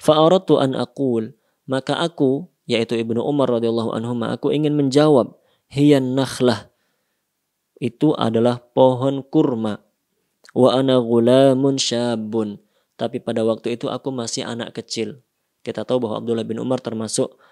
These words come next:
anak-anak, eh, pemuda-pemudanya sahabat. Ketika Rasulullah sallallahu alaihi wasallam wafat pun, beliau itu masih muda. Naam. Fastahyaitu, maka aku malu untuk menjawab karena di situ hadir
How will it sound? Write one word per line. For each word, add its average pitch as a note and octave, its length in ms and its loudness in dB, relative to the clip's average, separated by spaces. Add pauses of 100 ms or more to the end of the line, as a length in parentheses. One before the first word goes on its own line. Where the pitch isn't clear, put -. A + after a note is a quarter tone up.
(420)
anak-anak, A#2 560 -6
eh, G#2 200 -6 (120)
pemuda-pemudanya A#2 960 -2
sahabat. G#2+ 480 -8 (160)
Ketika - 400 -10
Rasulullah A#2 480 -2
sallallahu A2 320 -6
alaihi - 80 -8
wasallam A2+ 240 -4
wafat A2+ 320 -4
pun, G3+ 240 -2 (400)
beliau A#2+ 520 -2 (240)
itu A#2 360 -2
masih A#2 360 -4
muda. A2 480 -4
Naam. G#2+ 360 -2 (680)
Fastahyaitu, B2+ 1160 -2 (360)
maka B2 240 -4
aku B2+ 240 -6
malu C#3 400 0
untuk A2+ 240 -10
menjawab A2 640 -4
karena A2+ 320 -6
di A2+ 80 -6
situ C3 320 -2
hadir C3 480 0